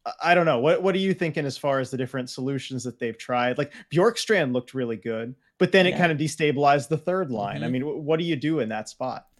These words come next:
Speaker 2: I have no idea, 'cause I liked Morgan Geekie being there. I liked that he could focus on shooting the puck more. I liked that he could focus on kinda being,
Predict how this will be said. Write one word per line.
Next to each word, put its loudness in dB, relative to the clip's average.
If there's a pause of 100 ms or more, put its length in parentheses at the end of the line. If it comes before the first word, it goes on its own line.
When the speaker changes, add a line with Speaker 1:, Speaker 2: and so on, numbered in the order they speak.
(380)
Speaker 2:
I -4
have -6
no -2
idea, -2
'cause -4
I 4
liked 4
Morgan -4
Geekie -6
being -6
there. -4
I 0
liked 0
that -2
he -6
could -10
focus -8
on -6
shooting -8
the -4
puck -2
more. -2
I -4
liked -4
that -6
he -10
could -12
focus -8
on -10
kinda -8
being, -6